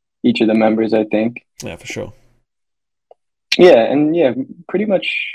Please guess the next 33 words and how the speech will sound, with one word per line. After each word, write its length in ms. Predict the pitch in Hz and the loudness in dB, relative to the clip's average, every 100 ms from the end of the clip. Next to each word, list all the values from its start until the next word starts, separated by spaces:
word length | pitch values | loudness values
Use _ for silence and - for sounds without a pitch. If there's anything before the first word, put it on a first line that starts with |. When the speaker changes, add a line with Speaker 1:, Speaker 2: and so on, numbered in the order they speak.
| - _ | -20 _
Speaker 1:
all 200 | 123 147 | -2 0
good 180 | 143 110 | -2 -6
outfits. 420 | 110 - 113 107 | -8 -8 -12 -4
I 60 | 117 | 0
mean, 160 | 117 | 0
I 60 | 110 | 2
was 240 | 110 - - | 0 -4 -10
specifically 640 | - - 127 131 127 117 113 | -8 -2 0 2 2 2 0
singling 380 | - 113 110 107 | -2 -2 0 0
out 160 | 104 | -2
Sohee's 480 | - 117 110 113 107 | 0 0 2 0 -2
because 480 | - 107 107 107 - _ _ _ _ | -6 -2 0 0 -6 _ _ _ _
they 120 | 110 | 4
really 400 | 113 113 107 - - | 6 6 6 4 0
highlight 400 | 123 113 110 110 | 4 6 6 4
her. 180 | 113 110 | 2 0
I 60 | 117 | -2
mean, 140 | 113 | -2
they 100 | 113 | -2
even 140 | 110 110 | -2 -2
have 240 | 110 104 | -4 -4
the, 260 | 104 101 101 _ _ _ _ _ _ _ - | -6 -6 -10 _ _ _ _ _ _ _ 0
uh, 280 | 110 110 107 - - | 2 2 0 -6 -2
a 80 | 117 | 4
live 420 | 117 123 120 107 | 6 6 4 -2
dress 320 | 117 123 - | -4 -2 -2
alteration 840 | 117 113 110 110 120 - 113 120 _ _ | -6 -4 -8 -6 -6 -8 -10 -16 _ _
<laughs> 140 | - 156 - | -8 -6 0
as 480 | 202 - 139 135 127 | 0 2 2 2 2
part 80 | |
of 0 | |
Speaker 2:
<laughs> 80 | 143 | 4
Yeah. 340 | 123 107 117 | 4 4 2